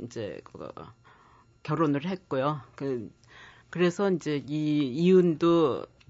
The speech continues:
열 살 때, 때는 이제 영친왕으로서 이제 그 초관태까지 치르고, 그 다음에 그 해안 밀사 사건으로 그 고종이 강제에 의해서 이제 그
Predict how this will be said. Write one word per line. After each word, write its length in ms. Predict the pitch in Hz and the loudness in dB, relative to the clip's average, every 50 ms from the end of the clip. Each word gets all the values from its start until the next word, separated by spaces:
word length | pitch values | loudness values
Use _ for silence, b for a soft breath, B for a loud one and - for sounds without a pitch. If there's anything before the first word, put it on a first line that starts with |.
| - - - - - 135 | -20 -20 -20 -14 -6 0
열 320 | 156 156 165 175 190 185 | 2 4 6 6 6 4
살 680 | 185 - - 190 175 165 160 160 151 147 143 135 131 127 - _ _ | 2 2 2 4 6 6 6 6 4 4 4 2 0 0 -4 _ _
때, 240 | - 170 170 175 156 139 135 127 | 2 4 4 4 4 0 0 2
때는 260 | 170 170 170 170 170 | 2 4 4 2 2
이제 200 | 160 156 151 143 | 2 0 2 2
영친왕으로서 1040 | 147 151 165 156 - - 175 165 127 117 139 143 139 151 139 110 - - 143 135 135 B B B B B B B B B | 2 2 0 0 -2 -2 0 2 2 2 0 -2 -4 -4 -6 -8 -8 -6 -6 -6 -6 B B B B B B B B B
이제 220 | - - - - 135 - | -18 -16 -16 -18 -18 -10
그 120 | - - 135 | -10 -10 -10
초관태까지 1200 | - - 240 - 240 233 220 - - 185 160 147 131 123 - _ - - - 131 131 - 131 - | -6 -6 0 0 2 0 0 0 -2 -2 0 0 -2 -4 -6 _ -10 -8 -8 -8 -8 -10 -14 -14
치르고, 480 | - - - 240 254 220 - 165 151 | -12 -10 -8 -6 -6 -2 0 -2 0
그 100 | - 160 | 0 0
다음에 500 | 131 147 139 135 135 135 135 131 123 110 - - b b b b b b b b b _ _ - - - | 2 4 4 4 2 0 0 -2 -2 -4 -8 -12 b b b b b b b b b _ _ -20 -20 -16
그 220 | - - 123 110 104 | -10 -8 -6 -6 -6
해안 320 | 143 175 240 233 226 196 180 | -4 0 2 2 2 2 0
밀사 300 | 151 139 - - 127 135 | -2 -2 -2 -2 -4 -4
사건으로 840 | 131 160 143 - - 156 139 135 127 123 127 127 123 113 107 - - - _ | -6 -8 -10 -6 -4 -2 -2 -2 -2 -2 -2 -2 -2 -2 -4 -6 -8 -12 _
그 440 | - - - 82 85 80 76 65 - - _ | -16 -14 -12 -12 -12 -12 -12 -14 -16 -16 _
고종이 680 | - 156 147 - 160 147 139 135 135 131 127 113 98 - - - b b b b b b | -6 -4 2 4 4 6 6 4 2 2 0 -2 -4 -8 -10 -14 b b b b b b
강제에 400 | - - - 156 160 165 151 165 | -6 -2 2 2 4 4 4 4
의해서 600 | 160 151 147 139 139 135 131 120 - - 143 131 | 4 4 2 2 2 0 -2 -2 -4 -6 -6 -6
이제 320 | 123 107 107 117 120 120 110 - | -6 -8 -8 -8 -8 -8 -8 -8
그 280 | - 117 113 104 110 | -10 -10 -8 -8 -10